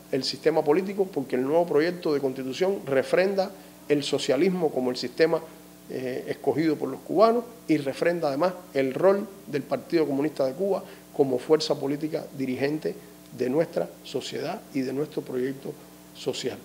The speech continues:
Eh, en este momento, en la actividad, en la actual, eh, concepción de la Constitución que está aplicándose hasta este momento, aprobada en mil novecientos setenta y seis, el,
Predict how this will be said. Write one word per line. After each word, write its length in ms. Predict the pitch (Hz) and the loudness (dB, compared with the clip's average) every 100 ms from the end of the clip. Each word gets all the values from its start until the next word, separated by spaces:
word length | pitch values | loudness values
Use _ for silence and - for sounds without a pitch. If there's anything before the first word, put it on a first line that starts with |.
| - - - - - - - | -18 -20 -20 -20 -20 -20 -6
Eh, 540 | 139 135 131 131 131 143 | 0 2 4 2 2 2
en 120 | 160 | 4
este 180 | 180 190 | 6 6
momento, 400 | 185 214 180 151 | 8 6 8 6
en 80 | |
la 80 | 135 | 6
actividad, 720 | 131 - 143 139 165 180 180 156 | 2 0 0 6 8 10 8 6
en 140 | 143 | 6
la 80 | 143 | 4
actual, 760 | 139 185 190 190 180 175 170 165 | 4 8 10 10 8 6 4 2
eh, 360 | 156 151 147 147 | 4 6 6 6
concepción 720 | 156 151 151 143 202 185 156 | 4 6 0 6 6 6 6
de 140 | 147 | 6
la 160 | 139 135 | 6 4
Constitución 560 | 139 135 131 139 196 | 2 2 0 4 4
que 80 | 156 | 2
está 160 | 135 151 | 2 2
aplicándose 600 | 156 147 170 165 143 135 | 2 2 2 2 2 0
hasta 200 | 123 143 | 0 0
este 120 | 156 | 2
momento, 300 | 147 185 170 | 4 2 0
aprobada 340 | 120 127 135 | 0 2 4
en 60 | 143 | 4
mil 140 | 151 | 4
novecientos 420 | 151 139 160 156 143 | 4 4 2 -2 0
setenta 260 | 147 135 | 0 2
y 60 | 147 | 2
seis, 320 | 214 220 - - - - - - - | 4 2 0 -12 -20 -20 -20 -20 -6
el, 400 | - 151 147 147 | 6 6 6 4